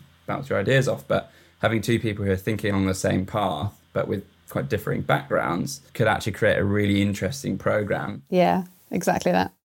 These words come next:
Speaker 1: It's super interesting to see that there are a range of different job titles, a-, and obviously no one place has the same one as the other. Why do you think was the decision to call it security awareness and culture managers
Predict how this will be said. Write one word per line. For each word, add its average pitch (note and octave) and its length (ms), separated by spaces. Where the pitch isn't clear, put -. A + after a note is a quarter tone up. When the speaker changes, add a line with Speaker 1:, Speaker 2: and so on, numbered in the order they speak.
Speaker 1:
It's A2+ 180
super C3+ 240
interesting A2 380
to G2 100
see A2+ 280
that G2 340
there G#2 240
are G2+ 260
a G2+ 100
range G#2+ 340
of A2+ 80
different F#2+ 280
job B2+ 160
titles, F#2+ 720
a-, - 40
and G2 280
obviously G2 540
no G#2+ 640
one G2 260
place F#2+ 400
has G2 560
the G2+ 60
same G2 300
one G2 140
as F#2+ 140
the G2+ 80
other. A#2 300
Why A#2 840
do A2+ 140
you G#2 180
think G#2 300
was G2 180
the A2+ 60
decision G2 460
to F#2+ 100
call G#2+ 240
it - 160
security - 320
awareness - 240
and G2 100
culture - 340
managers - 540